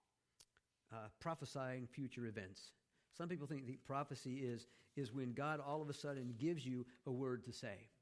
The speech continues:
okay? There are theologians that argue about this, and I don't like to argue, but I'm gonna present a couple of their cases. Uh, Wayne Grudem says that Paul defines prophecy pretty broadly,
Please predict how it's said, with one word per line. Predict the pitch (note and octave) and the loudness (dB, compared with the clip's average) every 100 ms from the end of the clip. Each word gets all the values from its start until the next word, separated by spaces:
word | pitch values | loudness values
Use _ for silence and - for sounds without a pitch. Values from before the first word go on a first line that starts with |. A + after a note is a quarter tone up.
| _ - G#2+ | _ -10 -6
okay? | B2+ B2 C3 - - | -2 -4 -6 -16 0
There | D3+ E3+ | 4 6
are | D3 A#2+ - - _ - | 4 2 -6 -20 _ 4
theologians | F3+ E3+ E3 C3+ B2 | 6 6 6 4 0
that | B2 A#2+ | 0 0
argue | B2+ A#2+ G#2+ | 0 0 -4
about | G2 G2 - | -4 -4 -6
this, | G#2 - - - - | -8 -10 -16 -18 -10
and | A2+ | -4
I | C3+ | 0
don't | C#3 | 2
like | C3+ C3 | 0 -2
to | |
argue, | C#3 D3+ C3 | 0 0 0
but | B2+ | 0
I'm | D3 | 0
gonna | C#3 | 0
present | A#2 B2 D3 C3 | 0 0 2 0
a | |
couple | C3+ B2 A#2+ | 0 -2 0
of | |
their | A2+ | 0
cases. | G#2+ D#3 C3+ B2 A2+ A#2 - - - | 0 0 0 -4 -4 -6 -12 -10 -2
Uh, | A#2+ | 4
Wayne | F3+ F3 | 6 8
Grudem | D3+ F#3 D3+ C3+ | 8 8 6 2
says | D3 D3 | 2 2
that | C#3+ - | 0 0
Paul | D#3 D#3 | 2 2
defines | C3+ D3 C3+ | 0 0 0
prophecy | - D3 B2+ C3+ A#2+ - - | 0 0 0 -4 -4 -8 -2
pretty | G3 F#3 | 2 4
broadly, | B2+ F3 F3+ B2+ B2 | 6 6 6 4 0